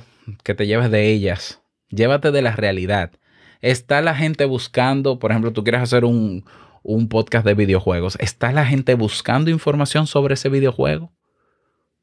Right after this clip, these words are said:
Eso se puede confirmar. O sea, hay herramientas digitales que te confirman eso, la intención de búsqueda,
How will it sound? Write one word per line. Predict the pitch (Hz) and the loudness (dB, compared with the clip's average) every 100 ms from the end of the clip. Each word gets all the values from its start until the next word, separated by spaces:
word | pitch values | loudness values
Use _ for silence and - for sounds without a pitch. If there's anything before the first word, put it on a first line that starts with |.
| _ _ _ | _ _ _
Eso | 110 110 | 0 0
se | 156 135 | -2 0
puede | 104 135 | 2 2
confirmar. | 135 120 92 92 131 101 - _ | 0 -2 -4 -2 -2 -4 -10 _
O | - | -6
sea, | 90 | 0
hay | 95 | 2
herramientas | 104 120 110 101 113 151 147 - | 2 2 2 2 2 0 -4 -8
digitales | 123 117 123 123 110 131 - - - _ - | -6 -2 0 0 2 2 -2 -16 -20 _ -4
que | 101 | -2
te | 98 | 0
confirman | 101 95 101 110 113 | -2 0 0 0 0
eso, | 110 151 - 87 | 0 -2 -4 -2
la | 95 | 0
intención | 95 95 90 92 | 0 -2 -2 -2
de | 90 | -2
búsqueda, | 90 - 98 92 90 | -2 -2 0 2 0